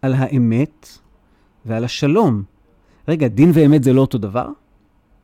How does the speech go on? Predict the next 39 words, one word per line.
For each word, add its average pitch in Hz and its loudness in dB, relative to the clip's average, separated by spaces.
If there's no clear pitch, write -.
אני, 147 2
אני 175 4
מבין 180 2
שיש 185 0
מתח 156 0
הרבה 123 -2
פעמים 156 2
בין 139 2
אמת 143 0
לשלום, 160 0
ועשינו 208 -2
פרק 226 0
שלם 269 0
שנקרא 175 -2
"האמת 170 -2
והשלום 190 -4
אהבו", 175 0
והראינו 175 -2
את - -2
המתח 151 0
בין 127 -2
אמת 123 -4
לשלום. 110 -8
אבל 160 0
למה 247 2
אמת 240 0
ודין? 220 -2
הרי 170 -2
הדין, 175 0
כל 226 -2
מה 233 -2
שהוא 220 -4
אמור 233 0
לעשות 254 0
לכאורה, 170 -2
זה 131 0
לחשוף 208 0
את 262 -2
האמת. 262 0